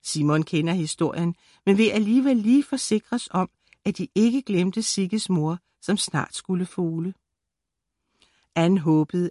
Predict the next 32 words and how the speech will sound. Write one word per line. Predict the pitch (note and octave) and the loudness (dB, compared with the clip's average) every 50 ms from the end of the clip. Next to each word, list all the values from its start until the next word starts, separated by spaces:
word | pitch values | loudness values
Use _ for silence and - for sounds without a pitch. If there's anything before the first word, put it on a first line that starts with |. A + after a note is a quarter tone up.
| - | -4
at | - E3+ E3 | -6 -6 -4
Samira | - - F3 F3+ E3+ E3 E3+ E3 E3+ F3+ G3 | 0 2 2 4 4 4 2 2 0 0 0
ville | F3+ E3+ E3 D#3+ D#3+ | 0 0 0 0 2
vente | D#3+ D#3+ E3+ F#3+ - | 2 2 2 2 2
med | A3+ A3+ G3 | 2 2 2
at | E3 D#3+ | 2 -2
fugle, | - - E3+ D3+ D3+ D#3 D#3+ F3 F#3+ G3 _ - | -4 -2 -2 -2 -2 -4 -6 -8 -10 -10 _ -4
nikker | F#3+ F#3 E3+ F3+ | -4 -2 -2 0
mor. | F3+ F3 E3+ D#3+ E3 F3 - _ _ _ _ _ _ _ - | 0 0 0 -2 -4 -6 -8 _ _ _ _ _ _ _ -8
Men | D3+ D3+ D3+ | -4 -4 0
jo, | D#3 D3 C#3+ D#3 E3+ F#3 F#3 _ _ _ _ _ _ _ _ _ _ - | 0 2 2 2 0 -2 -4 _ _ _ _ _ _ _ _ _ _ 0
hun | - G#3+ | 2 4
var | G#3+ A3 A3+ A#3+ | 4 6 6 6
alligevel | B3+ B3+ G#3+ G#3+ G#3 A3+ B3+ B3+ - | 6 4 4 2 2 2 0 0 -2
bekymret. | - A#3+ B3 - - F#3 - - - F3 F3+ F3+ F3+ _ _ _ _ _ _ _ _ _ _ _ _ _ _ _ _ _ _ _ _ _ - | -2 -4 -4 -2 -2 -4 -4 -4 -4 -4 -4 -6 -8 _ _ _ _ _ _ _ _ _ _ _ _ _ _ _ _ _ _ _ _ _ -2
Da | - C4 | 0 0
solen | B3 - - C#4 C#4+ D4 C#4+ D4 D#4+ D#4+ | 0 2 2 2 2 2 2 -2 -2 0
stod | D4 - - C4+ B3 - | -2 0 0 0 0 0
op, | D#3+ D#3+ E3+ - _ _ _ - | -2 -4 -4 -4 _ _ _ -2
var | - D3+ | -2 -2
alle | - - D#3 E3 G3 B3 C4 | 0 0 0 2 4 2 2
hundene | F#3+ F#3 G#3 G3+ G3 G3 G3+ G#3+ A#3 A3+ - | 2 2 2 2 2 2 2 2 0 0 -2
og | - F3 D3 | -6 -6 -6
de | D3+ | -4
små | D3+ - - F#3 - - | -4 0 0 0 0 0
hvalpe | F3 E3 E3 D#3 D#3+ F#3 - A#3+ | -2 -2 -2 0 0 0 -2 -2
bragt | A3+ - F#3 F3+ E3+ - - | -2 0 0 -2 -2 -2 -6
i | D#3 | -10
sikkerhed | D3+ - - E3+ F3 - A3 G3+ G3+ F#3 - - | -8 -4 -2 -2 -2 -2 -2 -2 -2 -4 -4 -4
inde | - D#3+ D#3+ F3 F#3+ G#3+ G#3+ | -4 -2 0 2 2 2 0
i | |
huset. | G3 E3+ E3+ - - - - E3 E3 | -2 -4 -8 -10 -10 -8 -8 -8 -8